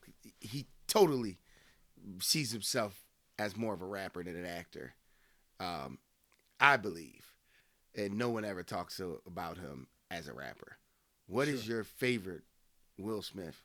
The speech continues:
Speaker 1: song?
Speaker 2: I mean, Summertime is obvious choice because, like, it's,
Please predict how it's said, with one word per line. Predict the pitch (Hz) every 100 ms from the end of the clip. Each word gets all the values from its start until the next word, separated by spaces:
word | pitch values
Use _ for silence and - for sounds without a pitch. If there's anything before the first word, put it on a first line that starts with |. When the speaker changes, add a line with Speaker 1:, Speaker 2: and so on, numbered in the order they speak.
| _
Speaker 1:
song? | - - - 107 104 - - _ _ - - - - - - - - - - -
Speaker 2:
I | 170
mean, | 180
Summertime | 175 180 151 143 127 123 123
is | 135 117
obvious | 98 117 117 117 -
choice | - 147 143 143
because, | - 131 151 127
like, | 131 113 107 - - - - -
it's, | 131 -